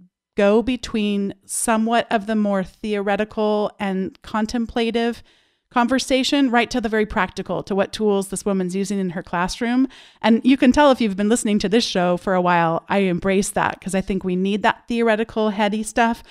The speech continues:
but we also need the, "So what app do you use to take attendance?" You know, <laughs> it's just, I feel like I need both. And so that's the bias here. And I feel like they're hitting that bias really well. And then the last thing that I'll recommend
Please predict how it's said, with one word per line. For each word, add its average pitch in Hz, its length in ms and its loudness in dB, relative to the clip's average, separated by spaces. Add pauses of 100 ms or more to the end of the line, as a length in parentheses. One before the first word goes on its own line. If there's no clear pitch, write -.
(140)
but 240 100 6
we 254 80 8
also 285 240 6
need 233 240 6
the, 208 140 2
"So 277 160 -2
what 302 160 2
app 320 220 -2
do 285 100 -2
you 277 80 2
use 233 280 0
to 226 140 -4
take 214 260 -2
attendance?" 196 600 0
You 220 60 4
know, 247 160 6
<laughs> - 40 -18 (340)
it's 339 140 8
just, 320 140 4 (400)
I 226 140 4
feel 262 180 6
like 247 160 6
I 220 180 6
need 277 280 8
both. 311 360 8
And 214 160 2
so 226 80 4
that's 208 180 4
the 226 80 4
bias 196 420 4
here. 208 260 2
And 214 100 2
I 190 60 2
feel 202 160 0
like 202 100 0
they're 190 120 0
hitting 185 240 -2
that 175 180 -2
bias 170 360 -2
really 170 240 -4
well. 170 460 -2 (380)
And 254 160 10
then 254 160 10
the 220 80 4
last 208 440 0
thing 196 420 0
that 190 120 2
I'll 180 240 2
recommend 185 800 0